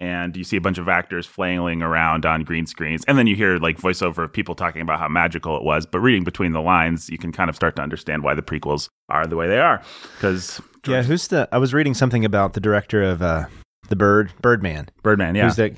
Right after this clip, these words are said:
Speaker 2: Who's
Speaker 1: I forget, some Spanish name.
Speaker 2: Inarritu?
Speaker 1: Yeah, Inarritu.
Speaker 2: And he was saying that he thinks he has mild A D H D or something
Speaker 1: Mm-hmm.
Speaker 2: because for him, he can go from one thing to another and just be juggling all these different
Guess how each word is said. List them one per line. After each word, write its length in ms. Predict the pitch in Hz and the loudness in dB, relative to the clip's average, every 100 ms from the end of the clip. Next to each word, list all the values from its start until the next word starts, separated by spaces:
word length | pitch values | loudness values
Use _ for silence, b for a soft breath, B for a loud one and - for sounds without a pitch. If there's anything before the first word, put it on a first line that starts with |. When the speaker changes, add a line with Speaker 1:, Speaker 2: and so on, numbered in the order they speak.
| - | -10
Speaker 2:
Who's 220 | 120 107 - | -8 -8 -8
Speaker 1:
I 200 | - 110 | 0 0
forget, 420 | 92 76 78 - - | 0 -4 -8 -8 -6
some 280 | 92 82 76 | -4 -4 -8
Spanish 340 | - 80 78 - | -6 -6 -6 -6
name. 240 | 80 76 | -6 -4
Speaker 2:
Inarritu? 560 | 113 110 110 - 139 147 | 2 4 4 4 0 0
Speaker 1:
Yeah, 200 | 113 92 | 2 4
Inarritu. 460 | 85 87 85 - 78 - _ _ | 4 2 0 -2 -8 -8 _ _
Speaker 2:
And 100 | 120 | 0
he 80 | 131 | 4
was 160 | 135 - | 4 4
saying 280 | 120 110 | 4 4
that 140 | 104 92 | 2 0
he 140 | 117 | 0
thinks 260 | 107 113 95 | 0 -2 0
he 80 | 98 | 0
has 160 | 101 | 2
mild 280 | 98 98 90 | 2 2 2
A 120 | 90 | 0
D 160 | 92 85 | 0 -2
H 180 | 80 - | -4 -6
D 160 | 87 | -4
or 80 | 76 | -4
something 360 | - 73 - 85 | -6 -8 -6 -2
Speaker 1:
Mm-hmm. 100 | 92 | 0
Speaker 2:
because 600 | 95 87 80 - - - - - - - | 2 2 2 -4 -6 -10 -20 -20 -20 -2
for 160 | 110 | 2
him, 280 | 104 120 98 | 4 4 4
he 100 | 101 | 0
can 100 | 101 | 0
go 180 | 92 90 | 0 0
from 180 | - 95 | 0 0
one 180 | 98 | 0
thing 180 | 101 95 | -2 -2
to 120 | - | -2
another 340 | 90 90 87 85 | -2 0 2 0
and 120 | 85 | -2
just 160 | 87 - | -4 -6
be 80 | |
juggling 380 | 92 101 95 92 | 0 0 0 0
all 200 | 90 92 | 0 0
these 180 | 92 82 | -2 -4
different 400 | 95 - 87 - | -6 -4 -6 -8